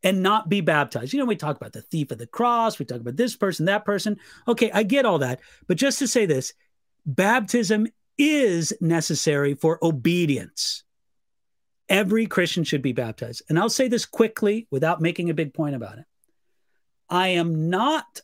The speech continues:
a believer in infant baptism, baby baptism. I'm not in agreement with the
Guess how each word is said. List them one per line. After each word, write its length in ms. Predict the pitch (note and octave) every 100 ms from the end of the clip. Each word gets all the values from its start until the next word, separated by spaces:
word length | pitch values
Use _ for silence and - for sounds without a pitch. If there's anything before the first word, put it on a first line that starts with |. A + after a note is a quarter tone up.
| -
a 80 |
believer 840 | E3+ E3 D3+ C3 B2 B2+ E3 C4 _ _ -
in 200 | F#3 G#3+ -
infant 600 | B3+ B3+ A#3 A#3 E3+ -
baptism, 640 | D3+ C#3 A#2+ A#2+ G#2+ F2+ - _ _ _ _ C3
baby 420 | F3+ G#3+ G#3+ G3+
baptism. 720 | D#3+ C#3 B2 - A2 A#2 - _ _ _ _ _ _ _ _ _ -
I'm 340 | E3+ G3+ G3+
not 460 | G3 G3 F#3 - - _ _ _ _ _ -
in 120 | E3+
agreement 580 | D#3 E3 F#3 E3+ D#3+ -
with 340 | - D3+ D3+ - -
the 440 | C3+ C3+ C#3 C3+